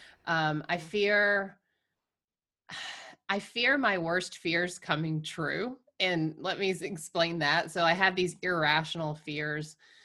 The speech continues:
Speaker 1: um, about, like, I'm going to get divorced. And it's not really irrational 'cause anyone that's married <laughs> is like, that's a very rational fear. But I have this theory, this really bad theory,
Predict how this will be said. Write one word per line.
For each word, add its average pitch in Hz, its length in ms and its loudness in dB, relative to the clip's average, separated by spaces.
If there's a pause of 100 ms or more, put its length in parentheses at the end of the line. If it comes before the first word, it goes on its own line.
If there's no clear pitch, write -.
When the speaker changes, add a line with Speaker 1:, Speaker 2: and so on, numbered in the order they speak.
(280)
Speaker 1:
um, 139 440 -2 (120)
about, 139 640 0 (380)
like, 143 400 -6
I'm 165 180 -2
going 147 300 -4
to 156 40 -8
get 156 220 -6
divorced. 143 760 -8 (160)
And 233 120 4
it's 247 100 0
not 294 160 8
really 220 200 4
irrational 175 500 0
'cause 190 160 -6
anyone 151 280 -2
that's 156 160 -4
married 151 320 0
<laughs> - 20 6
is 190 120 2
like, 180 280 4 (180)
that's 160 160 -10
a 151 40 -10
very 151 260 -2
rational 160 400 -2
fear. 240 200 -2
But 208 140 0
I 190 80 4
have 220 220 2
this 202 200 -4 (100)
theory, 180 380 2
this 165 200 -6
really 170 200 -4
bad 160 300 0
theory, 165 460 -2